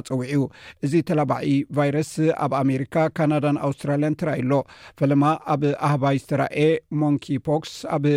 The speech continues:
ምዕራብን ማእከላይን ኣፍሪቃ ብብዝሒ ዝረአ ኮይኑ ብምቅርራብ ዝላገብ እዩ። መብዛሕትኡ ግዜ ምልክታት ረስኒ፣ ቃንዛ ርእስን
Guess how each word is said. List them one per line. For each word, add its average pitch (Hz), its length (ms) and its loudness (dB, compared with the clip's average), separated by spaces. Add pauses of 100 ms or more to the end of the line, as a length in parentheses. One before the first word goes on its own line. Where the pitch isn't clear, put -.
(140)
ምዕራብን 147 540 0
ማእከላይን 139 520 -2
ኣፍሪቃ 139 400 -6
ብብዝሒ 135 420 -4
ዝረአ 127 340 -2 (260)
ኮይኑ 151 260 2 (420)
ብምቅርራብ 147 840 0 (180)
ዝላገብ 135 540 0
እዩ። 151 100 4 (440)
መብዛሕትኡ 160 440 0
ግዜ 131 160 -4 (220)
ምልክታት 135 600 -2
ረስኒ፣ 139 320 -2 (200)
ቃንዛ 151 420 0 (400)
ርእስን 160 480 -2